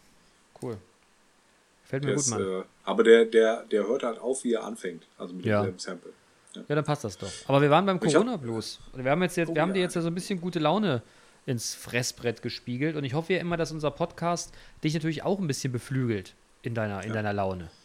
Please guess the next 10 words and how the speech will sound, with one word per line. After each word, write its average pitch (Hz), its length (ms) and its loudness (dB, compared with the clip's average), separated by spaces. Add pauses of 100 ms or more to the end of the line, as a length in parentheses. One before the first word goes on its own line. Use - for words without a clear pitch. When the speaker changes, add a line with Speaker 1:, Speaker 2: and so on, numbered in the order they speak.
(1500)
Speaker 2:
Ja. 117 340 2 (420)
Speaker 1:
Dann 120 100 -6
sag 151 200 2
das 165 120 2
mal 160 60 0
Speaker 2:
Natürlich. 156 60 2 (120)
Speaker 1:
deinem 151 100 -2
Gesicht. 147 440 -2 (220)
Hör 123 80 0
mal. 104 180 -2